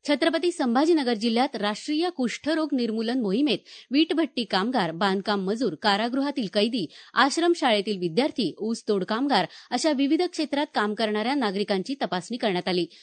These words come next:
जिल्हा माता बालसंगोपन अधिकारी डॉक्टर विशाल बेंद्रे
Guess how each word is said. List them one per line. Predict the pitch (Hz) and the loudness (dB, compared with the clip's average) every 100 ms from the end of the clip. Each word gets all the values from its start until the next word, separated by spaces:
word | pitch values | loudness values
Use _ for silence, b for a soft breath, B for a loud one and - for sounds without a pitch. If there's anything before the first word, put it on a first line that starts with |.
| B 190 | B -2
जिल्हा | 240 233 294 | 2 4 4
माता | 277 208 233 247 | 4 2 0 -2
बालसंगोपन | 202 208 311 277 254 254 269 269 | 0 0 0 -2 -2 -2 -2 -2
अधिकारी | 185 208 294 214 | -2 0 2 2
डॉक्टर | 180 185 - 190 | 0 -2 -4 -4
विशाल | 190 - 196 | -4 -2 -4
बेंद्रे | 160 220 285 202 | 0 2 2 0